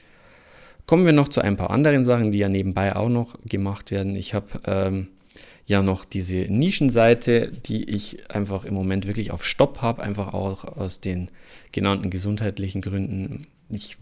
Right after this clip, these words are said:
wollte mich jetzt einfach ein paar Wochen schonen, wollte mehr auf mich schauen. Der Kurs, den ich angekündigt hab, der bleibt weiter unfertig, was schade ist, aber vielleicht kommt ja noch mehr. Aber eigentlich ist es auch nicht so schlimm, ich kann mich einfach eben nicht auf alles konzentrieren und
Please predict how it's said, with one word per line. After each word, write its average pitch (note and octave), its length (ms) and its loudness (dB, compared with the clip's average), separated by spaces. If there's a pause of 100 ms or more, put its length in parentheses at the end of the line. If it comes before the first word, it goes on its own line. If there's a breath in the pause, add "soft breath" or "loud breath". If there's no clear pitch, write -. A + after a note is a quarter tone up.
(180)
wollte G2+ 260 0
mich F#2 140 -2
jetzt F#2 140 -6
einfach F#2 180 -4
ein F2+ 100 -4
paar F2 160 -10
Wochen F2 220 -10
schonen, A2+ 360 -2
wollte F#2 360 -6
mehr F#2 200 -4
auf - 140 -12
mich G2 180 -4
schauen. F#2+ 260 -2 (760 loud breath)
Der G2+ 80 4
Kurs, D3+ 380 6
den B2+ 160 6
ich A#2+ 140 6
angekündigt G#2+ 560 0
hab, - 140 -4
der G2 100 -2
bleibt F#2 320 -2
weiter - 240 -4
unfertig, G#2+ 680 0 (1120)
was F#2+ 180 -2
schade B2 280 6
ist, A2 180 2
aber F#2 120 0
vielleicht F#2 260 -4
kommt G2 180 0
ja F#2 60 -2
noch E2+ 120 -4
mehr. F2 220 -4 (800 loud breath)
Aber B2 300 8 (220)
eigentlich C#3+ 400 8
ist B2+ 120 0
es A2+ 160 2
auch G2+ 160 2
nicht F#2+ 160 -6
so - 100 -6
schlimm, A#2+ 300 4
ich G#2 180 -4
kann A2 180 0
mich G#2+ 160 0
einfach G2 240 -4
eben F#2+ 180 -4
nicht F2+ 280 -6
auf F2+ 140 -10
alles G2 300 -4
konzentrieren G2+ 680 -2
und A2+ 440 -2